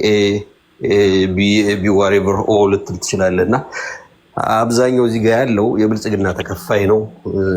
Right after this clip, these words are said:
ሰዎችን የሚሰድብ የሚያንቋሽሽ፣ እ፣ ኦቨርኦል፣ እ፣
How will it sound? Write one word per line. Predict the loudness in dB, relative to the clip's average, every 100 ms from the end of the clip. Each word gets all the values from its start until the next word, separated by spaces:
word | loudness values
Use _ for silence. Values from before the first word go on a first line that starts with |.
| -2 -2
ሰዎችን | 0 0 0 -2 -2
የሚሰድብ | 0 0 0 0 0
የሚያንቋሽሽ፣ | 0 0 0 0 -2 -2 -4 -4 -6
እ፣ | -2 0 0 -2
ኦቨርኦል፣ | -2 0 0 0 -2 -6 _ _ _ _ _ _ _ _ _ _ _
እ፣ | 0